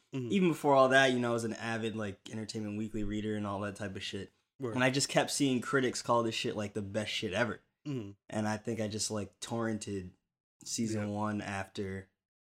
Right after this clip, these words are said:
Speaker 2: it aired the next summer and caught up with it. But, um, yeah.
Speaker 1: That's crazy.
Speaker 2: Yeah,
Speaker 1: That,
Speaker 2: I
Speaker 1: that
Speaker 2: think, so I, again, I don't know how you wanna do this, but I remember, 'cause I remember the scene, 'cause I feel so, like, ashamed now that I would even,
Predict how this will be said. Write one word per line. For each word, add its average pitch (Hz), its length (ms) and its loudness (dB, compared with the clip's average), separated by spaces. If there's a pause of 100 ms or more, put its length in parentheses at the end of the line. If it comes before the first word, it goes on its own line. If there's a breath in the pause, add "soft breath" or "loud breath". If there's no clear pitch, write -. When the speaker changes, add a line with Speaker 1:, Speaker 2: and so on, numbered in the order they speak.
(140)
Speaker 2:
it 113 200 0
aired 107 440 -4 (240)
the 110 100 -2
next 104 280 -2
summer 104 300 -2
and 95 260 -8
caught 104 240 -2
up 104 120 -2
with 95 160 -6
it. 92 160 -10
But, 107 140 -4
um, 107 320 -4 (1800)
yeah. 120 240 6 (520)
Speaker 1:
That's 123 200 -14
crazy. 110 480 -12
Speaker 2:
Yeah, 123 120 4
Speaker 1:
That, 160 140 6
Speaker 2:
I 143 40 6
Speaker 1:
that 165 60 2
Speaker 2:
think, 156 180 4 (200 loud breath)
so 143 200 8
I, 143 220 12
again, 143 260 6
I 120 60 6
don't 135 160 4
know 131 120 4
how 131 100 2
you 127 100 4
wanna 123 160 0
do 120 160 0
this, 107 120 -4
but 101 140 0
I 104 100 4
remember, 123 420 2
'cause 127 140 0
I 123 80 6
remember 139 260 4
the 131 100 2
scene, 120 600 4 (600)
'cause 123 120 0
I 127 80 8
feel 151 240 4
so, 131 220 2 (100)
like, 120 220 -2
ashamed 135 680 6 (180)
now 117 580 2 (540)
that 120 100 4
I 120 120 10
would 123 180 4
even, 123 300 2